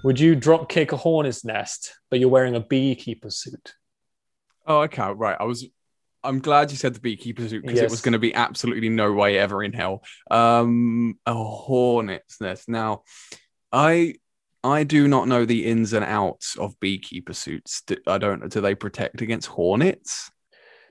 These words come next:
Speaker 1: Prefer-, preferably you wanna know more about the outs of a beekeeper suit than the ins, you know? You don't want anything in a bee-, beekeeper suit unless it's
Speaker 2: Yeah.
Speaker 1: yourself.
Speaker 2: No.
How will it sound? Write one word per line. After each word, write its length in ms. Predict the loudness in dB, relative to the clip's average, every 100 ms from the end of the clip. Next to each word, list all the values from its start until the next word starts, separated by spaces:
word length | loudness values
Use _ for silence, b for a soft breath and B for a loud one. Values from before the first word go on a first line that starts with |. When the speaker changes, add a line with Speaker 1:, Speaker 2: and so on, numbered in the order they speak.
| _
Speaker 1:
Prefer-, 680 | -6 -4 0 4 4 4 0 -6
preferably 720 | -6 -4 6 8 8 8 6
you 80 | 6
wanna 180 | 6 4
know 180 | 0 0
more 140 | 0
about 220 | 2 0
the 80 | 0
outs 600 | 0 0 -2 -4 -4 -4
of 100 | -2
a 60 | 0
beekeeper 520 | 0 -2 -4 -10 -10
suit 320 | -6 -4 -4
than 120 | -6
the 180 | -6 -4
ins, 280 | -6 -10 -14
you 60 | -12
know? 260 | -12 -16 _ _ _ _ _ _ _ _ _ _ _ _ _ _ _ 2
You 80 | 4
don't 100 | 6
want 140 | 4
anything 260 | 2 0 -2
in 180 | 0
a 60 | 0
bee-, 240 | 0 -2
beekeeper 480 | -2 -2 -2 -4 -6
suit 240 | -2 -2 -2
unless 240 | -4 -2
it's 140 | -2
Speaker 2:
Yeah. 80 | 0
Speaker 1:
yourself. 600 | 0 0 0 -2 -8 -20 _ _ _ _ _ _ _ _ -10
Speaker 2:
No. 520 | -8 -6 -6 -8 -10